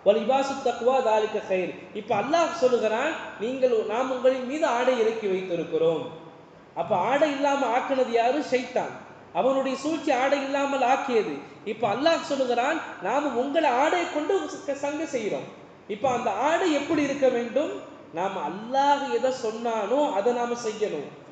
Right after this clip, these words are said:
அல்லாஹ் எதை விட்டும் தடுத்தானோ அதை விட்டு நாங்க தவிர்த்து கொள்ளணும். அதுதான் தக்வா. இப்ப ஆடையை நம்ம பார்க்கலாம். ஆடை எத்தனை வகைகள் இருக்கிறது? ஆண்களுக்கு தனி ஆடை, பெண்களுக்கு தனி ஆடை. இன்றைக்கு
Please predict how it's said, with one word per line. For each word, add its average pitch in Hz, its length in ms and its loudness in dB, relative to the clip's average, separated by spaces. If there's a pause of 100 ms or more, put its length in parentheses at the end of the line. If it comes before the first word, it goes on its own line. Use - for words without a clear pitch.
(100)
அல்லாஹ் 269 560 -2
எதை 247 240 2
விட்டும் 285 420 -6
தடுத்தானோ 247 580 0
அதை 254 160 2
விட்டு 262 180 -4
நாங்க 262 240 -2
தவிர்த்து 240 400 0
கொள்ளணும். 185 420 -2 (200)
அதுதான் 226 380 0
தக்வா. 151 480 -2 (880)
இப்ப 180 200 0
ஆடையை 269 500 2
நம்ம 254 160 2 (100)
பார்க்கலாம். 226 460 2 (840)
ஆடை 269 420 6 (500)
எத்தனை 277 460 0
வகைகள் 240 420 2
இருக்கிறது? 190 720 0 (520)
ஆண்களுக்கு 254 600 0
தனி 233 280 -2
ஆடை, 220 280 0
பெண்களுக்கு 247 720 -2
தனி 214 260 -2
ஆடை. 208 280 -2 (380)
இன்றைக்கு 214 640 -2